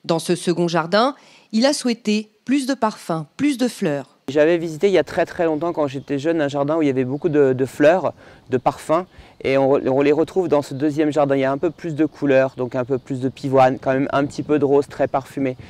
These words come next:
Speaker 2: Donc un petit peu plus de couleurs. Et surtout, la difficulté, c'était de pas avoir les mêmes choses. Donc une recherche importante,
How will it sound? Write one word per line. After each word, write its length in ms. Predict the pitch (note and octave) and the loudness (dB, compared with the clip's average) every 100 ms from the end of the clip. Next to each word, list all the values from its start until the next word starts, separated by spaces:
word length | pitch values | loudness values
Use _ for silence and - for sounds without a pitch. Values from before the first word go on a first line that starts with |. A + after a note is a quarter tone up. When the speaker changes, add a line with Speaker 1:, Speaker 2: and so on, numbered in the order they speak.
| - - - C3+ | -20 -20 -10 -6
Speaker 2:
Donc 200 | C#3 D#3+ | -2 0
un 120 | D3+ | -2
petit 260 | - - | -4 -10
peu 160 | E3 E3+ | -4 -4
plus 240 | - D3 | -2 -6
de 80 | C#3 | -4
couleurs. 400 | - D3 C3+ C#3 - | -4 2 6 6 6
Et 120 | E3+ | 2
surtout, 460 | - C#3+ C3 G3+ G#3 | 2 0 0 0 2
la 120 | D3 | 2
difficulté, 520 | C3 - B2 B2+ F#3+ | 0 -8 -10 -4 -2
c'était 260 | - D#3 D#3+ | -2 -2 -2
de 60 | |
pas 140 | - D#3 | 2 2
avoir 300 | D3 D3 D3 | 2 2 4
les 100 | C3+ | 2
mêmes 180 | C#3+ | 0
choses. 220 | D3 D#3+ C#3+ | -2 0 0
Donc 160 | C#3 | 0
une 100 | D3 | 0
recherche 480 | C#3 D3 - F3 - - | 2 2 0 -2 -4 -4
importante, 640 | F#3+ G3 F3+ - E3+ F#3+ | -2 0 0 0 -2 -2